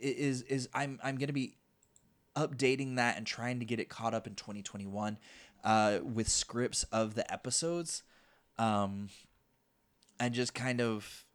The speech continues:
other information that we wanna plug about specific episodes. Um, R P G Minute is a quick little thing that we drop on Wednesdays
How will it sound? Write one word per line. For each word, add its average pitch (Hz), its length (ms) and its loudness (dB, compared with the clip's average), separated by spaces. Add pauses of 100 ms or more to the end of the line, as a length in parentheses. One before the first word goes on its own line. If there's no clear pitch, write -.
(920)
other 123 260 6
information 110 800 0
that 98 100 -2
we 104 80 -2
wanna 101 220 0
plug 101 400 0
about 101 320 -2
specific - 480 -6
episodes. 98 580 -4 (600)
Um, 113 320 4
R 123 200 0
P 131 160 0
G 156 160 0
Minute 143 380 0
is 131 400 2
a 127 380 0 (420)
quick 160 320 -2
little 147 200 0
thing 135 260 -2
that 135 100 -4
we 123 100 -2
drop 113 300 2
on 113 180 0
Wednesdays 131 600 -2